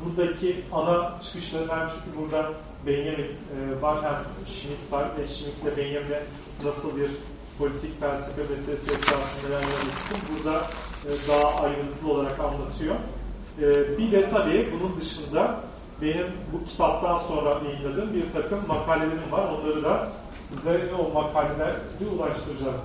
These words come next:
diyelim. Herkese zaten mail kayıt formunda olacak. O şekilde iletişim kuracağız. Bir de tabii Facebook sayfamız var. Birçoğunuz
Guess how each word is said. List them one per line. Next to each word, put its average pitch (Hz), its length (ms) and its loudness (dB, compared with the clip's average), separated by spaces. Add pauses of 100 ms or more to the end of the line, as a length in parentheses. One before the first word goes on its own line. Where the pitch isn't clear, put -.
(120)
diyelim. 127 200 -4 (100)
Herkese 135 420 -6
zaten 135 360 0 (440)
mail 135 380 -2
kayıt 139 200 -4 (100)
formunda 131 500 -4 (480)
olacak. 139 260 -2 (120)
O - 40 -2
şekilde 147 680 -4 (460)
iletişim 143 380 -4 (180)
kuracağız. 139 420 -2
Bir 160 60 -2
de 156 120 -2
tabii 156 340 0 (180)
Facebook 147 500 0
sayfamız 135 520 -4
var. - 140 2 (360)
Birçoğunuz 139 500 -4